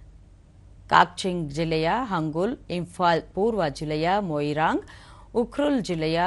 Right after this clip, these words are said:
ಥವೈ ಕುಕಿ ಪ್ರದೇಶದಲ್ಲಿ ಭಾರತೀಯ ಸೇನೆ, ಬಿ ಎಸ್ ಎಫ್ ಮತ್ತು ಮಣಿಪುರ ಪೊಲೀಸರು ಅಪಾರ ಶಸ್ತ್ರಾಸ್ತ್ರಗಳನ್ನು ವಶಪಡಿಸಿಕೊಂಡಿದ್ದಾರೆ.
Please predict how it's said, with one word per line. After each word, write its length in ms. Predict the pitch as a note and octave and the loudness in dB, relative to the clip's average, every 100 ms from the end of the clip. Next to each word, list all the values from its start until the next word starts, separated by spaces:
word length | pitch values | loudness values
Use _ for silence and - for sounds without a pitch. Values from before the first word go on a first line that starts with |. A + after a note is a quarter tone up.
| G#3 | 0
ಥವೈ 500 | G#3 D#3+ F3 G3 A#3+ | -4 -6 -2 0 -2
ಕುಕಿ 500 | A#3+ F3 D#3 G#3 A#3+ | -4 -8 -6 -6 -6
ಪ್ರದೇಶದಲ್ಲಿ 760 | - D#3+ C#3+ D3 D3+ E3+ C#4+ F#3 - - - | -4 -4 -4 -6 -4 -2 0 -2 -8 -18 -4
ಭಾರತೀಯ 640 | G#3+ A#3+ C4+ - C#4+ D4 | 8 8 8 2 -2 -2
ಸೇನೆ, 560 | C#4+ F#3 F3 F#3+ A3 - - | -2 -4 -2 -2 -4 -8 -10
ಬಿ 200 | E3 A3 | -6 -2
ಎಸ್ 260 | B3 A#3 | -2 -2
ಎಫ್ 220 | C#4 D#4 F#3 | -4 -4 -4
ಮತ್ತು 360 | F3 E3+ E3+ | -6 -2 -2
ಮಣಿಪುರ 580 | D3 F3 C4 D4+ G3 E3 | -2 -2 -2 0 0 0
ಪೊಲೀಸರು 600 | C#3+ D#3 D3+ D3 F#3 C#4 - - | 0 -2 -2 -2 -2 -2 -4 0
ಅಪಾರ 340 | F3 B3+ D4+ B3+ | 2 4 2 2
ಶಸ್ತ್ರಾಸ್ತ್ರಗಳನ್ನು 960 | E3+ E3+ - D#3 D3 D#3 D3+ D3+ D3 C3+ | -2 -4 -2 -4 -4 -6 -4 -4 -4 -2
ವಶಪಡಿಸಿಕೊಂಡಿದ್ದಾರೆ. 1200 | F#3+ A3+ D4 D3+ C#3 - C#3 C3 C#3 C#3 C#3 C3 | -4 -4 -6 -6 -8 -8 -8 -6 -4 -2 -2 -6